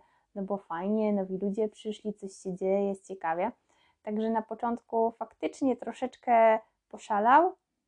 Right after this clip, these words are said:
natomiast, e, po tym etapie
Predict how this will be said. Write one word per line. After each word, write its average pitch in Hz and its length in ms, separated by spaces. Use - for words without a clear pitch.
natomiast, 240 880
e, 226 440
po 226 120
tym 220 400
etapie 220 840